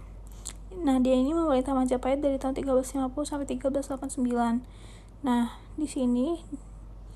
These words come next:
Hayam Wuruk tuh, eh, di masa Hayam Wuruk, Majapahit mencapai puncak, puncak kejayaan dengan bantuan Mahapati Gajah Mada. Di bawah pemerintah Gajah Mada, Majapahit menguasai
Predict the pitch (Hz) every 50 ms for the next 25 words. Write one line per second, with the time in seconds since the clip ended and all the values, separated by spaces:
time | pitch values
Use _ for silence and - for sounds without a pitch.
0 | - - - - - - - - - - - - - - - - 254 254 254 254
1 | 262 262 269 277 - - - 311 302 294 294 285 269 - 262 277 269 277 240 233
2 | 247 240 240 240 254 247 285 262 269 269 247 240 233 240 262 277 - - - -
3 | - - - - - - - 294 285 247 262 247 262 269 277 285 262 262 240 247
4 | 247 - 247 254 254 254 254 - - - - - - 294 269 277 269 - 302 -
5 | 311 269 262 262 240 240 233 - - 233 247 285 294 285 269 254 247 247 240 247
6 | 254 254 269 269 269 262 254 254 240 - 247 254 254 254 247 - 226 226 226 226
7 | 233 226 233 - - - - - - - - - - - - 262 233 247 247 254
8 | 254 269 262 262 254 254 - 302 269 254 226 240 254 247 247 254 247 269 269 262
9 | 247 247 240 226 240 294 349 370 370 - - - - - - - - - - -
10 | - - 285 254 254 254 262 269 294 330 339 320 302 285 277 277 - - 294 294
11 | 330 339 -